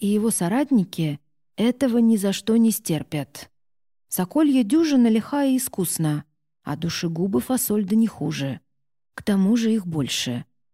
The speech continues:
Они дождутся ночи и начнут резню. Какой Хартиму Гуратград,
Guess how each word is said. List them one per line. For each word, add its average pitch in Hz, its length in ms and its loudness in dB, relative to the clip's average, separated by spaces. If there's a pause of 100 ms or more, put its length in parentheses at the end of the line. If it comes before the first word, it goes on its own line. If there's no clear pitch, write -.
(300)
Они 226 240 2
дождутся 180 520 -2
ночи 233 540 -2 (280)
и 233 80 2
начнут 208 440 0
резню. 143 480 -6 (1000)
Какой 233 460 0
Хартиму 202 600 0
Гуратград, 202 880 -2